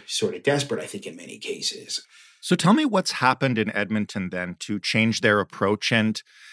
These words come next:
Speaker 2: and as somebody who studies this, why it interests you.
Speaker 1: Oh, what happened in Edmonton is that there's a, seems to be a bit of a conflict where people have decided that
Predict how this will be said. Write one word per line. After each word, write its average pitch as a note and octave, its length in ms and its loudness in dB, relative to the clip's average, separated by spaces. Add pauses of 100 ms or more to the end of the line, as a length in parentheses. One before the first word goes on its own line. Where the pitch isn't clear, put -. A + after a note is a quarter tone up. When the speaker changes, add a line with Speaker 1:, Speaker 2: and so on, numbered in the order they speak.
Speaker 2:
and C#3 100 2
as C#3+ 120 4
somebody E3+ 340 6
who C#3+ 160 2
studies D#3+ 440 4
this, A#2 200 0
why A2+ 320 4
it C3 140 6
interests - 500 -4
you. - 80 -12 (1600)
Speaker 1:
Oh, D3 200 6
what D3+ 140 4
happened F3+ 320 6
in B2+ 100 2
Edmonton G3 480 8
is B2 180 2
that B2+ 360 4 (260)
there's C3+ 380 6
a, A2+ 140 -2 (200)
seems D3 260 6
to - 60 0
be B2+ 80 6
a A2+ 40 2
bit B2+ 100 6
of A2 80 4
a G#2 60 -2
conflict D#3+ 520 0
where A#2+ 100 0
people D3 300 8
have B2 260 4
decided A#2+ 560 2
that A2 300 0